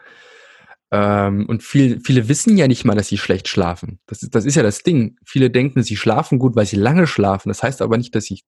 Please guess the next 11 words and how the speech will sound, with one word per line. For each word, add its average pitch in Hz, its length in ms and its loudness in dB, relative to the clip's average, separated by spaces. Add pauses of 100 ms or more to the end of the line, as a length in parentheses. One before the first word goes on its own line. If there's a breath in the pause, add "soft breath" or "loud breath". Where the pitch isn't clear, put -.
gut 214 300 0
schlafen. - 580 -6 (500 loud breath)
Als 107 180 -2
ich 110 120 -8
die - 120 -8
erste 160 360 0
Nacht 123 240 0 (260)
richtig 196 400 0
gut 175 200 -2
geschlafen 117 540 -2
habe, 92 280 -4